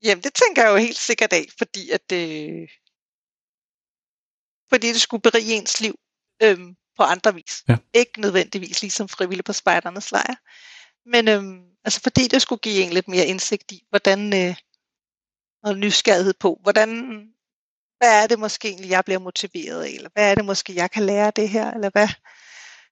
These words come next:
Speaker 1: er der noget mere, jeg kan lære om mig selv, øhm, sådan så jeg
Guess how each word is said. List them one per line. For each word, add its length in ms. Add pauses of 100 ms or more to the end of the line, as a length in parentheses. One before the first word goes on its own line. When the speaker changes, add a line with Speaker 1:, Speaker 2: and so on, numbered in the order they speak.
(840)
Speaker 1:
er 80
der 80
noget 280
mere, 220
jeg 160
kan 140
lære 280
om 60
mig 180
selv, 300 (340)
øhm, 400
sådan 180
så 140
jeg 380